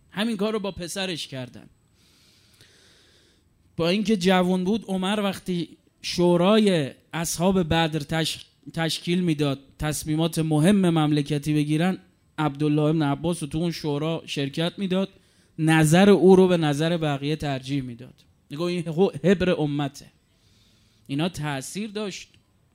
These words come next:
عثمان او رو امیرالحاج می‌کرد. اینا تأثیر داشت تو شخصیتش. محب اهل بیت بود. ائمه رو قبول داشت، منتها قرآنی نه. با اینکه مفسر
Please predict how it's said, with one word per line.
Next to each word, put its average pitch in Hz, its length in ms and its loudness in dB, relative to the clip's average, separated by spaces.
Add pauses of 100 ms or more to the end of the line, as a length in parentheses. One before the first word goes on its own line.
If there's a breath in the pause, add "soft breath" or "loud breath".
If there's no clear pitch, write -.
(1500 soft breath)
عثمان 156 460 2
او 165 160 -2
رو 196 160 0
امیرالحاج 156 880 -2
می‌کرد. 156 580 -8 (200)
اینا 143 200 -8
تأثیر 143 580 -4
داشت 175 240 -4
تو 147 100 -4
شخصیتش. 127 840 -8 (1500)
محب 151 640 2
اهل 180 420 0
بیت 185 280 -4
بود. 196 400 -8 (1400)
ائمه 147 460 0
رو 185 180 2
قبول 175 500 2
داشت، 190 400 0
منتها 151 460 -4
قرآنی 151 960 2
نه. 180 200 -4
با 160 180 -6
اینکه 196 200 -2
مفسر 190 720 -2